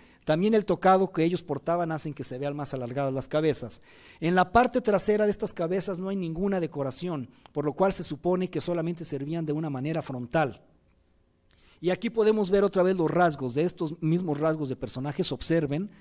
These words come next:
la nariz chata y ancha, labios gruesos y abultados, entreabiertos, eh, el mentón perfectamente marcado, los pómulos y las mejillas, eh, trabajados con una extraordinaria precisión,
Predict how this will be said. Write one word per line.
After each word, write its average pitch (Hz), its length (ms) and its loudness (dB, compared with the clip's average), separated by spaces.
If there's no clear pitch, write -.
la 127 140 -4
nariz 135 300 -2
chata 156 380 0
y 139 120 2
ancha, 160 440 0
labios 143 340 2
gruesos 143 360 0
y 131 40 0
abultados, 156 680 0
entreabiertos, 151 1080 0
eh, 120 600 -4
el 139 140 -2
mentón 143 380 0
perfectamente 143 800 -2
marcado, 156 640 0
los 131 180 -4
pómulos 160 580 0
y 139 40 -4
las 127 180 -4
mejillas, 160 680 -6
eh, 120 360 -8
trabajados 131 540 -4
con 143 180 -6
una 156 380 -4
extraordinaria 139 720 -2
precisión, 156 580 -4